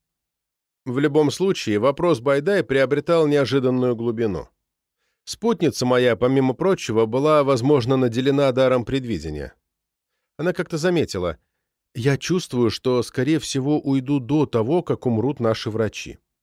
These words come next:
Но для того, чтобы быть уверенной в этом, мне надо понимать, как именно я покину этот мир. Я не столько боюсь смерти, сколько думаю, что не хочу рано умирать.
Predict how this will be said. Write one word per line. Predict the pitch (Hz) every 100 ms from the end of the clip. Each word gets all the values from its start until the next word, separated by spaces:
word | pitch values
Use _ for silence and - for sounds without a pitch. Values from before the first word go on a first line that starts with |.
| _ _ _ -
Но | 117 143
для | 123 127
того, | 120 120
чтобы | - 113
быть | 113 117 131
уверенной | 127 220 208 113
в | 92
этом, | 92 87 82 _ _ _ -
мне | 104 110
надо | 120 131
понимать, | - 135 117 127 131
как | - 135 -
именно | 170 196 196
я | 180 160
покину | 143 123 143 127
этот | 120 131 -
мир. | 180 147 - _ _ _ _ _ _ _ -
Я | 110
не | 170 175
столько | - 196 -
боюсь | 147 151 170 160
смерти, | - 226 226 -
сколько | 123 - 170 170
думаю, | 160 208 190 170
что | -
не | 175 160
хочу | 175 - 202
рано | 180 170
умирать. | 170 165 165 113 80 -